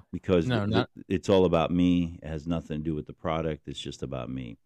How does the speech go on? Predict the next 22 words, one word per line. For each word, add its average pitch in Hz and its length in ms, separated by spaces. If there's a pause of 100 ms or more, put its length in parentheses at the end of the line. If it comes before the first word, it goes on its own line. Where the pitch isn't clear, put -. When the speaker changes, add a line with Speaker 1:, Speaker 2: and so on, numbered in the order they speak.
(580)
Speaker 1:
Um, 73 560
the - 140
autocratic 98 640
model, 71 280
which 73 220
is 76 80
much 80 360
more 78 160
of 69 80
the 69 80
military 73 640
model, 62 440
which 67 260
it's, - 300 (960)
it's 87 200
set 107 200
up 101 140
in 104 80
a 95 60
certain 85 280
structure 87 440
that 82 200